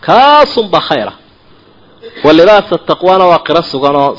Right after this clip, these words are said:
sabcadu ay akhriyeen ama casharadu. Oo markaa libaasan buu idiin soo dejiyey, wa riishan, wa libaasa taqwa ayuu ista idiin soo dejiyey, dharka Alla ka cabsiga.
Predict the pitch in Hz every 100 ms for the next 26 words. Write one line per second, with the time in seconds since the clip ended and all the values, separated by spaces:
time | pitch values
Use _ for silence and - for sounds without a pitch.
0 | - 117 135 135 117 117 - 147 151 135
1 | 131 120 - 143 170 185 - _ _ -
2 | - _ _ _ _ 135 147 180 175 170
3 | 156 156 180 180 160 156 156 160 156 165
4 | 160 151 - 160 202 220 131 131 139 180
5 | 185 214 214 - 143 143 143 143 190 160
6 | 143 151 131 - - _ - 156 165 -
7 | 180 170 156 151 110 - - 147 160 160
8 | 120 113 113 117 143 - -